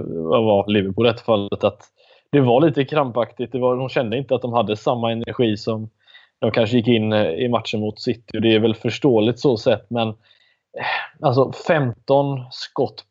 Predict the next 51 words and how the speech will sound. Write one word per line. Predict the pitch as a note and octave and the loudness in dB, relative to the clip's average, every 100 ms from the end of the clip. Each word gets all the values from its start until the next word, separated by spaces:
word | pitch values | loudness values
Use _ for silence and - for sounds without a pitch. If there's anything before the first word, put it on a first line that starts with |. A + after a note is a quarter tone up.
| - | 2
på | D3 D3+ | 4 4
mål, | B2 G2+ G2 | 2 -2 -2
inte, | B2 B2 | -4 -4
alltså, | B2 | -2
inte, | C3+ B2 B2 C3 | -4 0 0 2
inte, | B2+ C3+ C3 - | -2 -2 -2 -2
ah, | C#3+ - - - | -4 -4 -10 -6
bara | D#3+ C3 B2+ | -2 2 4
avslutan | A2+ B2+ A2 A#2+ A2+ A2+ - - | 4 4 2 -4 -2 -4 -4 0
på | C#3 | 2
mål, | C3+ C#3+ D#3 G#2 G2 - _ _ - | 2 2 2 0 -4 -10 _ _ -4
och | C3 | 0
man | A#2+ A#2 A#2 | 2 2 2
gör | A#2+ A2 - - | 2 2 -2 -4
två | A#2 | -2
mål. | A2+ A#2+ A#2 | 0 0 2
Alltså, | A2+ A2+ | 0 2
det | B2 A#2+ A#2 | 4 4 4
är, | A2+ _ _ _ _ | 2 _ _ _ _
jag | - G#2+ | -2 2
tror | C3 | 2
något | A2+ A#2+ | 2 2
rekord | A#2 - C#3 D#3 | 0 0 2 4
dessutom | C#3 C3 C#3 A2+ A2 | 4 4 2 2 -2
på | G#2+ A#2 | 0 0
hur, | A#2 A2+ A2+ G#2+ | 2 0 -2 0
under | G#2 B2+ A#2+ | 2 2 2
säsongen, | B2+ B2+ A2 A2 | 2 2 2 0
alltså | A#2 | 0
hur | A#2 | -4
många | A#2+ A#2 G#2+ G#2 | -2 0 0 -2
skott | - - A2+ | -4 -6 -4
på | B2 | -4
mål | A2+ G#2+ | -2 0
man | G#2 | 0
får. | B2+ C3+ | 2 2
Så | A#2+ | 4
att | A#2+ | 2
vi | A#2+ | 0
hade | A2+ D3+ A#2+ A#2 | 0 0 0 -2
ju | |
lägena, | C3+ D3 B2+ G2+ G#2 A2 B2+ _ _ _ - | 0 2 2 0 -2 -2 -4 _ _ _ -8
men | A#2 A#2 | -2 2
det | A2+ | 2
var | A2 A#2 | 2 2
ju, | A#2 A2+ - _ | 0 -4 -6 _
vi | B2+ A#2 | -8 -6
släppte | - A#2+ - A#2+ | -2 -2 0 0
ju | |
även | G#2+ A2+ B2 | 2 0 -4
till, | - C#3+ | 0 0